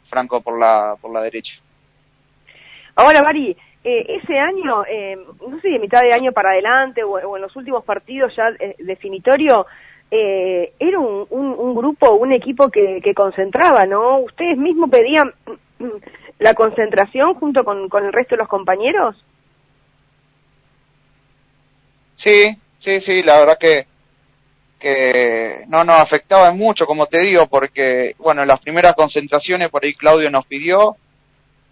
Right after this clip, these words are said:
Speaker 1: y después, bueno, se dio que la pasábamos bien, es, eh, es más, un grupo que ya de por sí nos juntábamos los sábados a la noche a cenar con las parejas, eh, el domingo a la mañana,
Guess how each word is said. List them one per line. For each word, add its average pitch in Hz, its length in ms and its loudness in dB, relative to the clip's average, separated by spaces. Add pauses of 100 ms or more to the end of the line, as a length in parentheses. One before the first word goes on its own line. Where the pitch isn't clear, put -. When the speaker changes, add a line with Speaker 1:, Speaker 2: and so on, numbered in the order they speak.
(160)
Speaker 1:
y 139 100 -6
después, 143 340 0
bueno, 220 300 4
se 147 160 -2
dio 190 220 2
que 165 100 -4
la 143 140 6
pasábamos 170 600 6
bien, 214 460 0 (340)
es, 127 240 -4 (160)
eh, 120 640 -2
es 131 160 -10
más, 156 220 4
un 139 80 -4
grupo 147 320 -2
que 117 340 -2 (920)
ya 139 200 4
de 143 80 4
por 143 200 -4
sí 196 300 -6
nos 147 140 -4
juntábamos 147 540 0
los 127 200 -4
sábados 147 280 6
a - 20 2
la 135 120 2
noche 151 360 0
a 127 40 -8
cenar 131 280 -6
con 127 120 -10
las 113 120 -4
parejas, 135 720 -2 (560)
eh, 101 640 -10 (400)
el 127 120 -8
domingo 147 360 0
a 139 40 4
la 131 120 6
mañana, 131 800 0